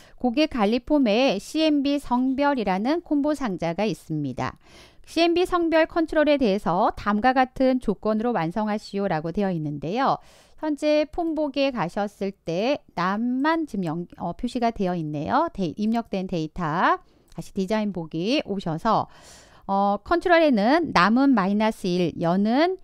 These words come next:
영의 값으로 저장되도록 설정하시오라고 되어 있습니다. 컨트롤에 저장되는 열의 번호는 일로 설정한다라고 되어 있으면 실제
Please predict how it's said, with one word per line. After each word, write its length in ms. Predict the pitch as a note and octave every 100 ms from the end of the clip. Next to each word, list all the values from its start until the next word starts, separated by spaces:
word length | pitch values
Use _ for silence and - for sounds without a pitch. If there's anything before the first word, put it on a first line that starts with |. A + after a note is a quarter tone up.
| - F3+
영의 300 | F3 C4 -
값으로 420 | D4+ - B3 B3+
저장되도록 760 | G3+ E3 G3+ A3 G3 F3+ G#3
설정하시오라고 1040 | - G3 G#3 G3+ F#3 - F3 F3+ E3+ D3+ D#3+
되어 200 | F3 D3+
있습니다. 680 | D3+ - D3+ C#3+ C#3+ C#3+ - - - - -
컨트롤에 460 | E4 F#4+ F4 E4
저장되는 720 | C#4+ G3 G#3 C4 B3 A#3+ B3
열의 280 | D#3+ F3+ G#3
번호는 520 | - F3 F3+ G3+ F#3+
일로 360 | - B3 D4 D#4+
설정한다라고 1000 | - A3 G3+ G#3+ G3+ F3+ F#3+ F3+ D3 E3+
되어 200 | F#3 E3+
있으면 500 | D3+ B2 G#3 C#4 F3+
실제 720 | - - - G3 G#3 A#3